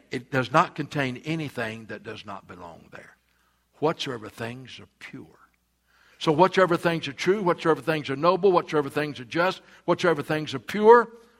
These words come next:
whatsoever things are lovely. It's a lovely day. What does that mean? She's a lovely lady. He's a lovely man.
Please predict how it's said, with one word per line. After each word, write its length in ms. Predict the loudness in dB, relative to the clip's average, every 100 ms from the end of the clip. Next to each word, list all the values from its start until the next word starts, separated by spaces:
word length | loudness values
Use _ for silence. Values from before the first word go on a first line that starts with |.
| _ _ _ _ _ _ _ 4
whatsoever 420 | 4 8 6 4
things 400 | 2 2 2 -2
are 100 | 0
lovely. 760 | 6 8 8 6 -2 -2 -6 _ _ _ _ _ _ _ _ _ _ _ _ _ _ _ -2
It's 160 | 6
a 80 | 6
lovely 420 | 10 8 8 4
day. 380 | 8 8 6 2 -8 _ _ -20 _ _ _ _ _ _ _ _ _ _ _ _ _ _ _ _ _
What 160 | -16 -16
does 80 | -16
that 120 | -20
mean? 280 | -18 -20 -20 _ _ _ _ _ _ _ _ _ _ _ _ _ _ _ _ _ _ _ _ -12
She's 320 | -4 0 2
a 60 | 4
lovely 400 | 6 6 4 2
lady. 300 | 4 4 0
He's 220 | -2 2
a 60 |
lovely 380 | 4 6 4 2
man. 460 | 0 0 0 -6